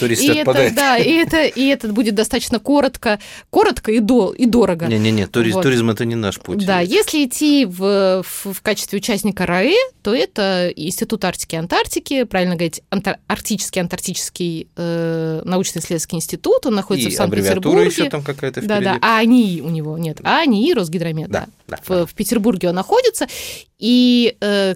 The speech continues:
Speaker 2: к нему принадлежит российская антарктическая экспедиция. Там сейчас как раз идет набор, нужны люди. Вот, там е-, э, е-, у них, соответственно, на сайте есть, э, телефон отдела кадров, и, по-моему, есть список вакансий.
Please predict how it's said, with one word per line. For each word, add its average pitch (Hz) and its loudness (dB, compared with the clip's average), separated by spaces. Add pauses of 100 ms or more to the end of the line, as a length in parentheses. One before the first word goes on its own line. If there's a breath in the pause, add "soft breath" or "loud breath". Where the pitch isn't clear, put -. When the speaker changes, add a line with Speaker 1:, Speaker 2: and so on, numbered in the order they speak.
Speaker 2:
к - -6
нему 277 8
принадлежит 196 -2
российская 180 -4
антарктическая - -8
экспедиция. 262 -2
Там 226 0
сейчас 240 -2
как - -8
раз 202 -2
идет 190 -4
набор, 175 -2 (100)
нужны 220 2
люди. 180 0 (420 loud breath)
Вот, 214 0
там 208 0
е-, 202 0
э, 190 2
е-, 180 -4
у 175 -4
них, 247 4
соответственно, 190 -4
на 196 0
сайте 208 -2
есть, 180 -4
э, 165 -2
телефон 180 -4
отдела 165 -2
кадров, 302 0
и, 185 -2
по-моему, 196 2
есть 160 -2
список - -8
вакансий. 254 -2